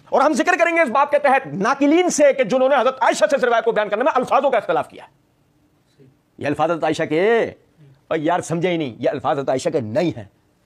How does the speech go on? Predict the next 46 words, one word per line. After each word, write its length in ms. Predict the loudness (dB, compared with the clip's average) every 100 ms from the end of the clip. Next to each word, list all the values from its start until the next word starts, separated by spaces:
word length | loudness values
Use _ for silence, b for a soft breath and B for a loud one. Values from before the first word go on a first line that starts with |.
| _
तो 60 | -8
ये 160 | -4
कहना 180 | -2 0
कि 80 | 0
जी 80 | -2
वफात 380 | -4 -2 -2 0
तक 60 |
हजरत 200 | -2 -2
आयशा 220 | -4 -2
पढ़ती 240 | -2 -2 -2
रही, 100 | -2
नहीं, 220 | -2 -4
अब्दुल्ला 280 | -6 -4 -4
बिन 100 | -4
अबी 140 | -6
बकर 340 | -4 -2 -2 -4
के 120 | -2
ये 80 | -4
अल्फाज 340 | -2 -4 -6
हैं, 80 | -10 b -6
और 100 | -2
नहीं 200 | 0 2
हो 240 | 0 -4 _
तो 60 | -4
हमने 140 | -2
तो 80 | -2
कहा 220 | 0 0
ना 140 | 0 -2
कि 300 | -6 -4 0
ये 100 | 2
सवाल 240 | 2 2
तो 100 | 2
आपकी 180 | 0 0
गर्दन 260 | 0 0
के 60 | 0
ऊपर 180 | 0 0
है, 60 |
हजरत 160 | 0 0
आयशा 200 | 0 0
ने 80 | 0
इसके 140 | -2
खिलाफ 220 | -2 -2
फतवा 200 | -2 -4
कैसे 160 | -2 -4
दे 100 | -6
दिया। 240 | -4 -4